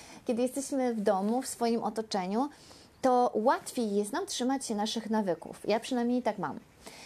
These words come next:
Natomiast kiedy wyjeżdżamy gdzieś, e, czy na wakacje,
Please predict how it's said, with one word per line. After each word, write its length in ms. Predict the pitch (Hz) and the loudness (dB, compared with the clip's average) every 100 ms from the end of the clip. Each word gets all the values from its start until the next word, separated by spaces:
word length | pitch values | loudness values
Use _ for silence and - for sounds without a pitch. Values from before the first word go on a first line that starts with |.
| - - - | -18 -12 -2
Natomiast 480 | 196 359 381 254 - | 2 4 4 2 2
kiedy 400 | 226 240 240 - | 4 6 6 6
wyjeżdżamy 720 | 202 233 247 214 277 370 320 | 2 4 4 4 2 4 0
gdzieś, 560 | 180 170 170 240 - - - - - - - - - - - - - | -2 0 0 0 -6 -10 -16 -20 -20 -20 -18 -18 -18 -20 -20 -14 0
e, 320 | 202 202 196 | 2 4 2
czy 120 | 349 | 4
na 140 | 427 | 4
wakacje, 800 | 262 226 214 196 247 - 220 208 | 4 2 2 0 0 -2 2 4